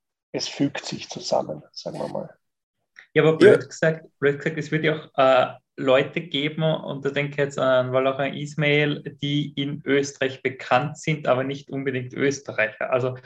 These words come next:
Speaker 2: das, die Leute kennt der Bauer, blöd gesagt.
Speaker 3: War Leopold Stastny Österreicher? War es der
Speaker 1: Nein.
Speaker 3: Branko Elsner? War der Marcel Koller Österreicher?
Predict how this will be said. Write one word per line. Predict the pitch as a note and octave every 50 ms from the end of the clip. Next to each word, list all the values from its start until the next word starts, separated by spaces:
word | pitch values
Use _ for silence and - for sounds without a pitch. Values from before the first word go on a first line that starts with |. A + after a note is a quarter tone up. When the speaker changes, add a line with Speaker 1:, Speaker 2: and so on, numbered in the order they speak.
| - - - _ _ _ _ _ _ _ _ _ _ _ _ _ _
Speaker 2:
das, | - A#2+ B2 - - _ _ _ _ _ _ _ _ _ _ _ _
die | - D3 C#3+
Leute | C3 B2 B2+ B2+ B2+ - C3+ -
kennt | - - A#2+ B2 B2+ - -
der | A2+
Bauer, | A2 - - G2 G2 G2+ G2+ G2+ G2+ - _ _ _
blöd | _ A2+ G#2 - -
gesagt. | - - - - _ _ _ _ _ _ _ _ _ _ _ _ _ _ _ _ _ _ _ _ _ _ - - - - - - _ _ _ _ B2 A2 A2+ A#2+ _ _ _ _ - - - - _
Speaker 3:
War | A2+ A2+ B2 D#3+ F3
Leopold | E3 F3 G3+ G3+ G3+ G3+ G3+ F#3
Stastny | - - - D#3 F#3 F#3 - - G#3+
Österreicher? | G3+ G#3+ G#3 - - A3+ G3+ G3 G3+ F#3 - - A2+ F#2+ - _ _ _ _ _ _ _ _ _ _ _ _ _ _ _ _ _ _ _ _ _ _ _ _ _ _ _ _ _ _ _ _ _ _ _
War | - B2+
es | C3
der | C#3 D3
Speaker 1:
Nein. | C3 A#2+
Speaker 3:
Branko | B2 D3 - - E3 D#3+
Elsner? | C#3+ D#3 G3+ G#3+ - - G3 D3 - - _ _ _ _ _ _ _ _ _ _ _ _ _ _
War | - A2
der | G#2+ A2+
Marcel | A#2 A#2 A#2 - - C3+ B2
Koller | - - C3 D3 G3 C4+ D4+ B3+
Österreicher? | D#3 C3+ - - - C#3 A#2 A#2 G#2 - - _ F2